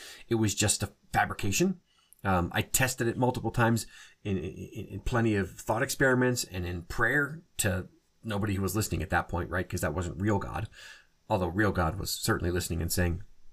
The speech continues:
"We'll get there, brother. Get, hang on, or son. Just, just, just keep the faith and stay safe." Um,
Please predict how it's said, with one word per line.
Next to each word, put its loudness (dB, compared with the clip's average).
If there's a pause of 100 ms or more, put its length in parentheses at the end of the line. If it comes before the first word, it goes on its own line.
(120)
"We'll 4
get 2
there, 2
brother. 0
Get, -2
hang 0
on, 0
or -4
son. 2 (440)
Just, -4
just, -4
just -2
keep 0
the -2
faith 2
and 0
stay 0
safe." -4 (440)
Um, 0